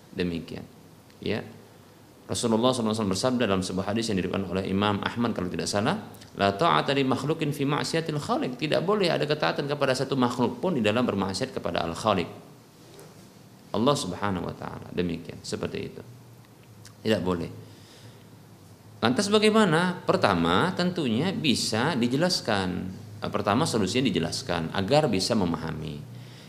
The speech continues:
Yang kedua adalah dicarikan orang lain yang bisa mengantarkan, menghantarkan, ya, wanita tersebut. Ya.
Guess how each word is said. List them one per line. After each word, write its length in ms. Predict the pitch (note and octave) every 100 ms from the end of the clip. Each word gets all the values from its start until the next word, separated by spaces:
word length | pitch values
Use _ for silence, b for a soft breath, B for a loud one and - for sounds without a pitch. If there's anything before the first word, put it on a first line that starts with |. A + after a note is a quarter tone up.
| B
Yang 240 | C3 B2+
kedua 240 | D#3+ A3+ A#3
adalah 220 | A2+ C#3+
dicarikan 920 | D#3 D3 D3+ F3+ G3+ - F#2 F2+ G#2+ -
orang 260 | C3 C#3+
lain 280 | D3 D3 F3+
yang 260 | F#3 C3 D#3 F3
bisa 560 | B2 A#2+ F3+ F#3+ G3+ - - - - -
mengantarkan, 800 | A#2+ C3+ C#3 D3 D3+ A#2 - F2+
menghantarkan, 800 | F#2+ G2+ G#2+ A2 A#2 - C3+ F3 G3+ G3 - -
ya, 300 | F#2+ F#2+ F#2
wanita 320 | F#2+ A#2 A#2
tersebut. 480 | - G2+ F2 E2 E2 - - - - - - - - - - -
Ya. 160 | - F#2+